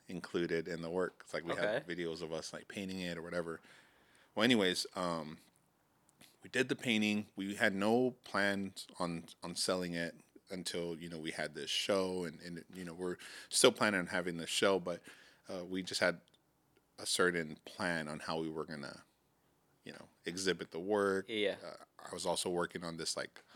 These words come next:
Speaker 1: um, I am working on this, like, short documentary about our life and our process in the studio working together. So we did the very first one, had our son as a little, you know, four-month-old baby who also added some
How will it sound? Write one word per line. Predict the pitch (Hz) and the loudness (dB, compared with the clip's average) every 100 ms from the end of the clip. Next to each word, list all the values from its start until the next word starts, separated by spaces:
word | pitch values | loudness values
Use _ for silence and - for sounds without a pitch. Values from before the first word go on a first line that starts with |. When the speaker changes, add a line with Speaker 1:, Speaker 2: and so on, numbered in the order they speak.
| - - - - _ | -20 -20 -20 -20 _
Speaker 1:
um, | - 85 90 95 - _ _ _ _ _ | -10 -10 -12 -18 -20 _ _ _ _ _
I | 82 | -2
am | 92 98 | 0 0
working | 87 87 85 | -2 -6 -8
on | 85 | -6
this, | 78 - | -4 -4
like, | - | -4
short | - - 87 92 | -4 0 0 0
documentary | 85 80 - 87 85 92 95 - _ _ _ - | -8 -8 -8 -8 -6 -6 -8 -10 _ _ _ -8
about | 87 85 | -4 -4
our | 82 | -4
life | 85 80 85 85 | -2 0 0 -2
and | 87 | -8
our | 73 | -10
process | - - 82 - 82 78 - | -6 0 0 0 -4 -4 -6
in | 87 | -10
the | 76 | -8
studio | - - 82 82 80 | -8 -8 -6 -4 -4
working | 78 80 85 | -4 -6 -8
together. | 82 85 87 - - _ _ _ - - - _ | -6 -4 -4 -6 -20 _ _ _ -20 -20 -20 _
So | - 101 | 0 2
we | 98 101 98 101 _ _ _ _ - | 4 2 0 -4 _ _ _ _ 2
did | 117 131 | 8 8
the | 117 | 8
very | 98 98 | 6 4
first | 117 127 127 | 4 2 2
one, | 98 87 95 - _ _ - _ _ | 0 -2 -2 -8 _ _ -20 _ _
had | - | 2
our | 98 | 4
son | - 92 90 95 95 | 4 2 0 -2 -4
as | 85 | -6
a | 82 | -6
little, | 87 90 85 85 _ - | -4 -4 -4 -8 _ -12
you | |
know, | 87 | -10
four-month-old | 85 - 92 92 87 90 87 | -10 0 0 0 -2 -2 -2
baby | 82 82 85 85 - | -4 -4 -4 -6 -6
who | 90 | -2
also | 78 - 87 | -2 -2 -4
added | 85 82 82 | -2 -2 -4
some | - 82 82 | -6 -8 -10